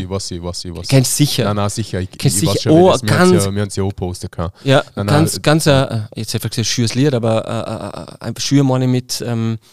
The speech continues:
Speaker 2: äh, ein emotionales Lied,
Speaker 1: Mhm.
Speaker 2: wo es ja um das Thema geht, hör auf mit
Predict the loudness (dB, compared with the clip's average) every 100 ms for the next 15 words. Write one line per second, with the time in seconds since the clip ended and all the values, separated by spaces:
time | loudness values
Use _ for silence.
0 | _ _ _ _ _ -10 -10 -8 -6 -4
1 | -2 -2 -2 0 0 0 -2 -4 -14 _
2 | _ _ -8 -6 -4 -4 -4 -4 -8 _
3 | _ -8 -6 -6 -8 -6 -6 -4 -4 -4
4 | -6 -8 _ -20